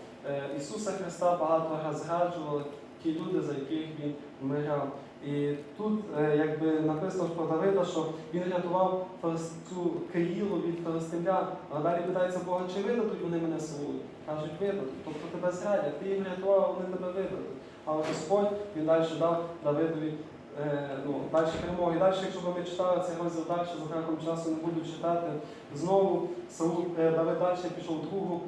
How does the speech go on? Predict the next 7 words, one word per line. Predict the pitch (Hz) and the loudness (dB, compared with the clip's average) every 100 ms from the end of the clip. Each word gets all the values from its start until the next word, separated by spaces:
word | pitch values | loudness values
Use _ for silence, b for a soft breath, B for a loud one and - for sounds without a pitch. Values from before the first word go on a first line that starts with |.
| - 180 | -8 -10
друге | 190 175 165 | -6 -2 0
місто | 170 - - | 0 -2 -8
захищати | - - 151 170 165 165 | -10 -10 -4 0 0 0
від | 156 151 | -4 -2
війни, | 156 160 165 151 | -2 0 0 -2
від | 147 | -4
ворогів. | 147 147 151 165 | -4 -2 0 0